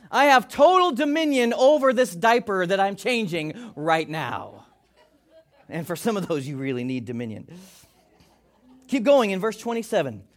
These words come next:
"So God created mankind in his own image. In the image of God, he created them. Male and female, he created them. God blessed them."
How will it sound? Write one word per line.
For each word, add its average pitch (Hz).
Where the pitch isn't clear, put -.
"So 202
God 214
created 233
mankind 185
in 208
his 202
own 196
image. 143
In 247
the 262
image 214
of 190
God, 165
he 156
created 185
them. 101
Male 208
and 190
female, 147
he 160
created 170
them. 117
God 180
blessed 127
them." 101